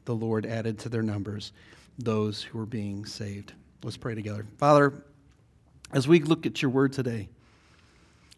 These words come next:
Lord, I just ask that, um, Lord, we need your help. I ask that you would just allow us to let go of the things of today, this week,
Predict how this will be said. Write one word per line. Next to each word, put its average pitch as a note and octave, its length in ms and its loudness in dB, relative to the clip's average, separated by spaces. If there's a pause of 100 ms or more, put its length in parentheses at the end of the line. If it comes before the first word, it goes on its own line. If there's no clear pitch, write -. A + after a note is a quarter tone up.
Lord, C#3+ 160 4
I C#3+ 140 6
just D3+ 280 -4
ask C#3 340 4
that, A2+ 320 0 (280)
um, A2 500 -6 (2500)
Lord, D#3 140 6
we F3 80 6
need E3 220 6
your D#3+ 80 6
help. D#3+ 260 4 (240)
I C3+ 120 0
ask C#3 240 0
that - 200 -2
you F3 120 2
would C#3 280 4 (260)
just - 440 -8 (100)
allow C3+ 380 4
us D3+ 160 -4
to C#3+ 40 -2
let B2+ 240 0
go C3+ 180 2
of C3+ 120 2 (380)
the C3 100 -6
things C3 380 0
of G#2+ 200 -8 (440)
today, C#3 580 2 (760)
this A2 280 -10
week, D3 340 4